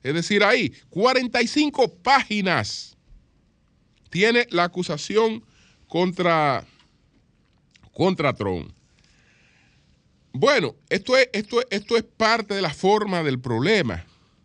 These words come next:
Lo otro es el fondo. Estados Unidos es una sociedad en estos momentos muy polarizada,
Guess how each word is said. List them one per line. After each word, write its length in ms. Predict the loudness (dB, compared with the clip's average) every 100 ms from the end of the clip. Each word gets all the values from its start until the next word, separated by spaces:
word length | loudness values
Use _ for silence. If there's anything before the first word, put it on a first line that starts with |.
| _ _ _ _ _ _ _ _ _ _ _ _ _ _ _ _ _
Lo 320 | 0 6 6 6
otro 380 | 4 -2 -4 -4
es 100 | -4
el 140 | -2
fondo. 560 | 0 0 2 0 -4 -8 -16 _ _ _ _ _ _ _ _ _ _ _ _ _ _ _ _ _ _ _ -2
Estados 440 | 0 2 2 2
Unidos 420 | -2 0 -2 -2
es 140 | -4 -2
una 180 | -4
sociedad 600 | -4 -4 -2 0 0 0 -4
en 120 | -8 -8
estos 260 | -6 -4
momentos 480 | -4 -4 -6 -6 -6
muy 240 | -2 -2
polarizada, 1200 | -2 -4 -4 -2 -4 -6 -8 -8 -6 -4 -6 -12